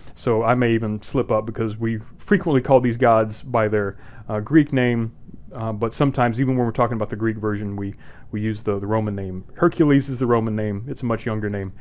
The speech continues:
Heracles is the older name. Uh, and in addition to this, in addition to what we read in Hesiod, Aeschylus tells us that, uh, Prometheus is able to see the future. So his name literally means forethinker, or someone who thinks ahead.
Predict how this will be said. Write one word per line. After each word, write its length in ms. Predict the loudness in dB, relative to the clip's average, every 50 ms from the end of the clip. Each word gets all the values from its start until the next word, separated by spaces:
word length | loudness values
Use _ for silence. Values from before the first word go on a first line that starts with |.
| -16 -4
Heracles 560 | 2 4 4 4 4 2 -2 -4 -4 -4 -4 -6
is 100 | -6 -4
the 100 | -4 -4
older 220 | -4 -4 -4 -6
name. 200 | -10 -12 -14 -16 -18 -18 -18 -18 -16 -18 -18 -18 -18 -20 -18 -18 -18 -18 -18 -18 -18 -18 -18 -18 -18 -18 -18 -18 -18 -18 -16 -8 -4
Uh, 200 | 0 2 2 0 0 -4
and 640 | -6 0 2 4 4 6 6 4 4 2 0 -4 -12 -14 -16 -18 -18 -20 -20 -20 -18 -18 -18 -8 0
in 140 | 4 6 6
addition 420 | 6 6 6 4 4 4 4 4 4
to 120 | 4 4
this, 280 | 6 8 8 8 8 8
in 60 | 4
addition 300 | 2 4 4 4 4 6
to 40 | 6
what 120 | 6 6
we 80 | 6 6
read 160 | 6 6 4
in 60 | 4
Hesiod, 440 | 2 2 2 2 4 2 0 0 -2 -6 -14 -18 -20 -18 -18 -18 -18 -18 -18 -18 -18 -18 -6 0 2
Aeschylus 420 | 2 2 2 2 2 2 2 0
tells 320 | 2 4 6 8 8 8 8
us 240 | 6 4 4 0
that, 400 | -2 0 2 2 2 0 -4 -8 -16 -16 -16 -16 -16 -18 -14 -10
uh, 380 | -6 -4 -2 -2 0 0 -2 -2
Prometheus 500 | -2 2 4 6 6 6 6 4 2 2
is 100 | 4 4
able 180 | 4 4 4 2
to 100 | -2 -4
see 220 | -4 0 0 2
the 100 | 2 2
future. 480 | 0 0 2 2 2 2 2 0 0 -2
So 340 | -2 0 2 4 4 4 4
his 200 | 2 0 0 2
name 260 | 4 6 6 6 6
literally 460 | 6 6 6 8 8 6 6 4 4
means 460 | 4 4 4 4 4 2 0 -2 -6 -14 -16 -16 -16 -18
forethinker, 720 | -8 0 2 4 4 4 4 2 0 -2 -2 -2 -4 -4
or 60 | -4
someone 300 | -4 -2 0 2 2 2
who 100 | 2 0
thinks 300 | 0 0 0 -2 0 0
ahead. 400 | -4 -4 -2 -2 -2 -2 -2 -4